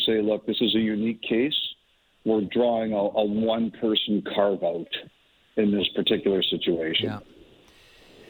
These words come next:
Speaker 2: So granted exceptional status twice, one to get into the O H L and one to get out of it. I just
Speaker 1: Yeah, that's a good way of
Speaker 2: <laughs>
Speaker 1: looking at it. I never even
Speaker 2: Why
Speaker 1: thought
Speaker 2: is
Speaker 1: about
Speaker 2: that gonna
Speaker 1: that
Speaker 2: go?
Speaker 1: before.
Speaker 2: It's kind of the, kind of the way that I'll, that I'll look at it <laughs> here now, I guess.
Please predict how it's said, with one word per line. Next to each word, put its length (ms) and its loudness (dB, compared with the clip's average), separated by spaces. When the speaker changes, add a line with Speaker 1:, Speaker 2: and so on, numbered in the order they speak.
Speaker 2:
So 340 -2
granted 560 -4
exceptional 600 -4
status 480 -2
twice, 580 -4
one 260 -2
to 60 -6
get 200 -4
into 200 -4
the 180 -2
O 140 -2
H 220 -6
L 200 0
and 120 -4
one 180 -2
to 80 -6
get 160 -2
out 180 -2
of 140 -8
it. 380 -10
I 80 -2
just 220 -2
Speaker 1:
Yeah, 160 4
that's 180 -2
a 20 0
good 140 2
way 140 2
of 60 -2
Speaker 2:
<laughs> 20 -6
Speaker 1:
looking 300 0
at 60 0
it. 40 -2
I 160 0
never 200 0
even 120 0
Speaker 2:
Why 80 -10
Speaker 1:
thought 180 2
Speaker 2:
is 140 -2
Speaker 1:
about 120 -2
Speaker 2:
that 0 -
gonna 140 4
Speaker 1:
that 100 -4
Speaker 2:
go? 200 -2
Speaker 1:
before. 260 0
Speaker 2:
It's 120 -14
kind 200 2
of 40 -2
the, 200 -2
kind 200 2
of 60 -2
the 80 0
way 160 0
that 120 -2
I'll, 180 -2
that 140 -2
I'll 140 0
look 160 -2
at 180 0
it 80 -4
<laughs> 120 -8
here 200 2
now, 180 2
I 140 2
guess. 460 -2